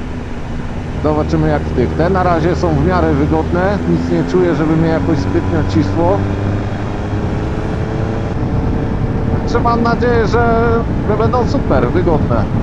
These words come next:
Całkowicie inne jest zapięcie, jak widzicie. One się na dwa takie paski zapinają tu z jednej strony.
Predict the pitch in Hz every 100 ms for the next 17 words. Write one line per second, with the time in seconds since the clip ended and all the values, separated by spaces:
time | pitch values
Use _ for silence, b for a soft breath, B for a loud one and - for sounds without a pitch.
0 | - - - - 202 247 262 247 240 277
1 | 262 262 247 226 247 233 - 240 202 208
2 | 185 143 - 190 - 190 214 - - -
3 | - - - 160 196 185 202 196 180 220
4 | 208 208 208 202 196 196 190 185 165 -
5 | - 196 - 208 185 185 - 196 185 -
6 | - 196 185 185 - 277 175 277